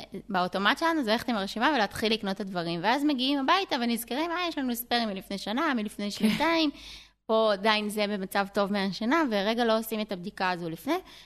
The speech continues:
Speaker 1: והבדיקה היא חשובה, ואל תעשו אותה לבד, להפך, תשתפו פה את הילדים.
Speaker 2: וואי, יש פה מלא ערכים בתוך
Speaker 1: לגמרי,
Speaker 2: הדבר
Speaker 1: כי
Speaker 2: הזה.
Speaker 1: פה מתחיל השיח. אמ, ואז אמרתי לאמרי, "בוא נבדוק רגע בקלמר שלך, מה שם נשמע טוב, מה לא טוב."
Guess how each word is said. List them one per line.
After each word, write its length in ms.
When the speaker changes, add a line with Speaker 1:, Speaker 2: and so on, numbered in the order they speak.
Speaker 1:
והבדיקה 340
היא 80
חשובה, 580
ואל 260
תעשו 260
אותה 180
לבד, 280
להפך, 420
תשתפו 500
פה 120
את 100
הילדים. 440
Speaker 2:
וואי, 160
יש 80
פה 120
מלא 180
ערכים 600
בתוך 100
Speaker 1:
לגמרי, 440
Speaker 2:
הדבר 120
Speaker 1:
כי 80
Speaker 2:
הזה. 180
Speaker 1:
פה 160
מתחיל 320
השיח. 720
אמ, 60
ואז 380
אמרתי 260
לאמרי, 220
"בוא 120
נבדוק 280
רגע 180
בקלמר 440
שלך, 260
מה 180
שם 220
נשמע 380
טוב, 380
מה 240
לא 100
טוב." 300